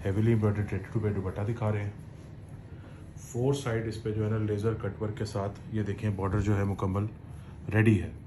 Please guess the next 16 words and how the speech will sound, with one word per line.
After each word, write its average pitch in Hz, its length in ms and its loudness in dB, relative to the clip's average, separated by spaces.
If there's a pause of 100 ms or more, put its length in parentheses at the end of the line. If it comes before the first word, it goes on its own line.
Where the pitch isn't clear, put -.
(880)
और 101 260 0
ये 107 480 2 (460)
same 107 360 4
as 104 140 2
original 98 280 0
का 127 80 0
pattern 117 380 2
है। 127 120 2 (600)
इसी - 180 2
तरह 107 200 6
से 107 160 2
ये 107 140 8
four 123 300 4
side 101 280 2
के - 100 -2
ऊपर 101 320 0